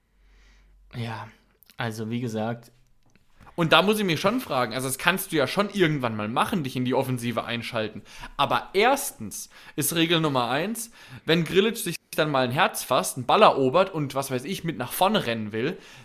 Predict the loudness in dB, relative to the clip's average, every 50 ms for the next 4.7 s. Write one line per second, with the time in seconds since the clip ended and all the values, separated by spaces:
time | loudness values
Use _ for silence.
0 | -8 -4 -2 -2 0 0 0 2 2 2 2 0 -2 -4 -4 -2 -2 -2 -2 -4
1 | -4 -4 -4 -4 -2 0 0 0 2 2 2 2 2 2 -2 -2 -4 -6 -4 -2
2 | 0 0 0 -2 -2 -2 -2 -2 -2 -4 -6 -6 -2 0 0 2 2 2 0 0
3 | -2 -2 -4 -6 -8 -8 -10 -10 -12 -14 _ _ _ _ _ _ _ _ _ _
4 | _ -20 -20 -14 -4 2 2 4 4 4 0 -2 -6 -8